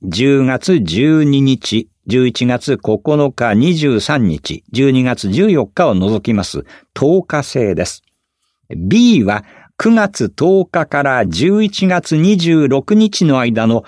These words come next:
毎週木曜日午後四時から五時半、十二日制です。場所は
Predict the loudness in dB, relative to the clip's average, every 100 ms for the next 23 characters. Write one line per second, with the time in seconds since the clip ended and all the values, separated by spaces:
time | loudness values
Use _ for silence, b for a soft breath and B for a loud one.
0 | B -4 -2 0 -2 0 2 4 2 0
1 | 0 2 2 0 -4 -8 -6 0 2 2
2 | 2 2 0 -2 -2 -2 0 -2 -2 0
3 | -2 -4 -4 -6 -8 b b b -4 0
4 | 2 4 4 2 2 4 2 -2 -4 -2
5 | 0 0 -2 -6 -10 _ _ _ _ _
6 | -2 0 2 2 2 0